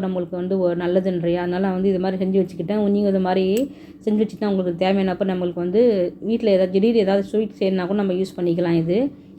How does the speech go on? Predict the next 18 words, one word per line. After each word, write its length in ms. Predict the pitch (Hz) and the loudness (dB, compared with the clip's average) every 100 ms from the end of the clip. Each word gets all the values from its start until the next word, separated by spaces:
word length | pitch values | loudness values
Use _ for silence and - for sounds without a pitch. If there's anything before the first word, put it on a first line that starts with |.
| - | -2
கண்டிப்பா 260 | 196 196 214 | 0 0 0
இந்த 100 | 196 | 0
டிப் 140 | 196 196 | -2 -2
உங்களுக்கு 220 | 190 180 | -2 -2
பிடிச்சிருக்கும்னு 400 | 185 190 190 185 | -6 -6 -4 0
நினைக்கிறேன். 300 | 170 165 170 180 | 0 0 -2 -2
எனக்கு 180 | 175 175 | -2 -2
ரொம்ப, 240 | 175 220 240 | 0 2 2
ரொம்ப 140 | 214 220 214 | 2 2 0
யூஸ்ஃபுல்லா 280 | 208 196 196 | 0 0 0
இருந்தது 280 | 190 180 175 214 | 0 0 0 0
இந்த, 100 | 196 175 170 - - - - | 0 0 -2 -8 -20 -16 -6
இந்த 100 | 185 | -2
வெல்லத்தை 220 | 175 196 196 | 2 2 2
நம்ம 140 | 180 170 | 0 0
காய்ச்சி 240 | 180 180 180 | -2 -2 -4
வச்சிட்ட 220 | 170 170 170 | -6 -2 0
உடனே. 240 | 170 180 | 2 2